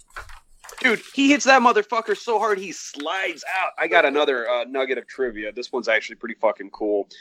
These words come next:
So when Barbara walks up to the house, um,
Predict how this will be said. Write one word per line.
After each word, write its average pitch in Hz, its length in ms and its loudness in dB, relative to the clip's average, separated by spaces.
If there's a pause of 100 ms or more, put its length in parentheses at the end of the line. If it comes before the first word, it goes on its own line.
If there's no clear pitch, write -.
(440)
So 175 180 4
when 156 100 8
Barbara 175 300 8
walks 147 300 6
up 135 140 0
to 143 100 -2
the 117 100 -2
house, 110 520 -6 (200)
um, 104 440 -6